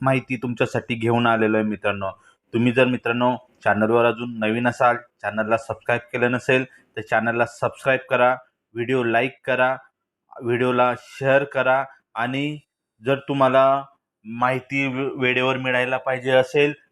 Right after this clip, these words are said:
तर तुम्ही बेल आयकॉनचं बटन हे दाबलंच पाहिजे, म्हणजे तुम्हाला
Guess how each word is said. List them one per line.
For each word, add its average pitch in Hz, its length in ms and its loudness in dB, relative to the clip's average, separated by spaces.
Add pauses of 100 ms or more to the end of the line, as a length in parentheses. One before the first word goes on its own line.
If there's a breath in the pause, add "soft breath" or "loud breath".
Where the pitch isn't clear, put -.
तर 131 60 -14
तुम्ही 127 300 -10
बेल 127 200 0
आयकॉनचं 123 500 -2
बटन 127 320 -2
हे 127 140 -8
दाबलंच 120 460 0
पाहिजे, 107 320 -4
म्हणजे 117 500 -8
तुम्हाला 127 440 2